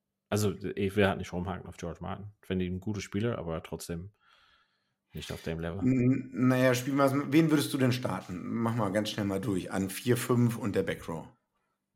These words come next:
Speaker 1: Also ich würde halt Lawson in die zweite Reihe, äh, bringen,
Speaker 2: Neben
Speaker 1: was er
Speaker 2: Itoje.
Speaker 1: spiele.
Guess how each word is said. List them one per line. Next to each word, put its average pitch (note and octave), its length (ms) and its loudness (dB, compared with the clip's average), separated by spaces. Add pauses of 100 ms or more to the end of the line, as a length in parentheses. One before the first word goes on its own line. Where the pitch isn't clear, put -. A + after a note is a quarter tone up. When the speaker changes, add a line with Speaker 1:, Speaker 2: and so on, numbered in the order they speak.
(140)
Speaker 1:
Also G2+ 240 0
ich F#2+ 140 0
würde G2 180 2
halt F#2+ 140 -2
Lawson G#2 560 2
in F#2+ 140 -2
die F2+ 60 -6
zweite G#2+ 320 -4
Reihe, F#2 220 0 (240)
äh, F#2 180 -4
bringen, G2+ 500 -2
Speaker 2:
Neben A2 360 4
Speaker 1:
was G2 180 4
er F#2+ 60 0
Speaker 2:
Itoje. - 100 -4
Speaker 1:
spiele. G2 320 0